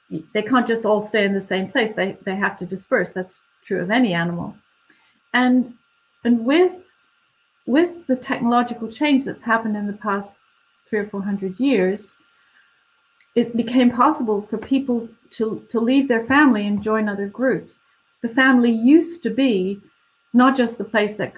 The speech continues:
that ro-, raised children. It used to be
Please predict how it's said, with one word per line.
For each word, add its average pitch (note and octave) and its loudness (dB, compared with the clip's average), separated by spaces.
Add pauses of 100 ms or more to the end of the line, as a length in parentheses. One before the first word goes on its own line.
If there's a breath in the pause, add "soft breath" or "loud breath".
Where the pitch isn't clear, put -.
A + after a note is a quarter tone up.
(260)
that - -4
ro-, - -2 (440)
raised F#3 -2
children. F#3+ 0 (220)
It A#3 -2
used D#4+ 4
to B3+ -2
be A3+ -2